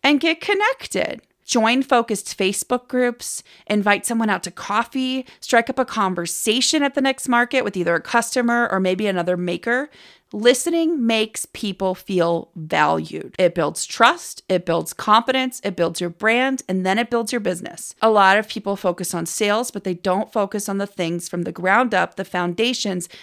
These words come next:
that build a successful and healthy business. Bottom line,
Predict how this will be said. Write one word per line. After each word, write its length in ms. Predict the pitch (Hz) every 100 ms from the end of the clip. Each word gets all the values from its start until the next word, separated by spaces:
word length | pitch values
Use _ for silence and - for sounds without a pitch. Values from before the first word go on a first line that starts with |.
| -
that 120 | 180
build 200 | 185 175
a 40 | 170
successful 920 | - 160 - - 190 - - 214 208 - -
and 160 | 202 196
healthy 480 | - 160 - 175 170
business. 680 | - 160 160 - - - - -
Bottom 380 | 233 262 269
line, 300 | 233 180 -